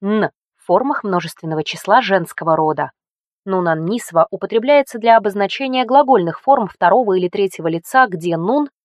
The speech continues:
выступает единственным показателем женского рода, например, катабу, «они, мужчины, написали»,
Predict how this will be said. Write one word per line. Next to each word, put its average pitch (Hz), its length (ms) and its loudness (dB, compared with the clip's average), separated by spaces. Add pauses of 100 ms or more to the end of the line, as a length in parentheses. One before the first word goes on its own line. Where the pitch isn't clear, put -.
выступает 294 560 2
единственным 262 800 -6
показателем 220 640 0
женского 185 480 0
рода, 160 320 0 (160)
например, 175 580 0
катабу, 254 560 0 (240)
«они, 165 380 0
мужчины, 254 480 -4
написали», 233 640 0